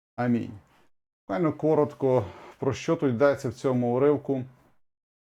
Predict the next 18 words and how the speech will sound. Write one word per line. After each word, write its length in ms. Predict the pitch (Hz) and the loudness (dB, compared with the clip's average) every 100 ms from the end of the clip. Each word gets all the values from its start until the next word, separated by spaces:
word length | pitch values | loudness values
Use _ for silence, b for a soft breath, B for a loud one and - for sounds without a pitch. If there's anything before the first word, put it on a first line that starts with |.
| _ _ - b b b | _ _ -20 b b b
Осія 400 | 143 151 - 139 | 0 0 2 0
говорить, 460 | 131 131 143 143 139 | 2 4 4 2 0
в 40 | |
попередній 560 | - 117 143 151 180 147 | -6 -4 0 2 4 4
розділ, 420 | 135 139 117 131 | 4 4 2 0
дуже 200 | 127 127 | 0 0
поп-, 360 | 123 123 131 139 | -2 -4 -4 0
дуже 440 | 139 139 139 120 117 | 2 4 2 0 -2
пов'язаний 600 | 127 131 131 110 117 120 | 0 2 2 0 -4 -4
з 80 | - | -4
цим, 360 | - 165 165 156 B B 135 | 0 2 2 -6 B B -6
говорить 420 | 120 143 180 175 - | -2 2 2 0 -2
про 140 | 143 | -2
те, 220 | 143 156 | 2 0
що 400 | 135 - 143 139 104 B B B B _ | 0 -2 0 0 -2 B B B B _
в 360 | - 170 - - | -20 -20 -6 2
першому 440 | 147 143 131 123 | 2 2 -4 0
розділі 560 | 139 143 123 131 135 | 2 2 2 2 2